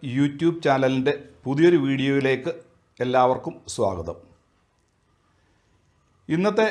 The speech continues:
വീഡിയോയിൽ രോഗനിവാരണത്തിനും ശനിദോഷ ദുരിതങ്ങൾ അകലുന്നതിനും വേണ്ടി അഷ്ടശാസ്താക്കളിൽ ഒരാളായ വൈദ്യശാസ്താവിനെക്കുറിച്ചാണ് പറയുന്നത്.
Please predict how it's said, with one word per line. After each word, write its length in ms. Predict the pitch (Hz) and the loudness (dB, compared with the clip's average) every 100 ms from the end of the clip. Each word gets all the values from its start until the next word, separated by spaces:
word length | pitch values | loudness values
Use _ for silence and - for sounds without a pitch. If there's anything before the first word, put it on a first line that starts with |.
| - 156 | 0 0
വീഡിയോയിൽ 460 | 160 175 156 131 156 - _ _ _ _ _ _ _ _ _ _ _ _ _ - | 2 2 2 0 -4 -14 _ _ _ _ _ _ _ _ _ _ _ _ _ -2
രോഗനിവാരണത്തിനും 1000 | 143 165 208 196 185 175 175 156 170 180 - - _ - - | 4 6 4 4 6 6 6 2 -2 -4 -10 -20 _ -12 -4
ശനിദോഷ 400 | 139 156 175 175 170 | -2 2 2 2 0
ദുരിതങ്ങൾ 360 | 170 170 170 160 131 | 0 0 -2 0 0
അകലുന്നതിനും 520 | 139 147 156 160 160 151 | 2 2 0 -2 0 0
വേണ്ടി 220 | 143 135 156 - _ _ 123 | 0 0 -6 -12 _ _ -8
അഷ്ടശാസ്താക്കളിൽ 920 | 131 175 160 165 160 170 160 165 160 160 - _ - | -4 -4 0 0 0 0 0 -2 -6 -8 -18 _ -4
ഒരാളായ 460 | 127 151 151 131 127 147 - 117 | 2 4 4 4 2 -4 -10 -4
വൈദ്യശാസ്താവിനെക്കുറിച്ചാണ് 1200 | 127 131 165 151 139 - 139 135 131 123 120 151 - - | -2 -2 -2 0 -2 0 -2 -2 -6 -4 -4 -6 -12 -8
പറയുന്നത്. 380 | 107 90 85 | -6 -4 -6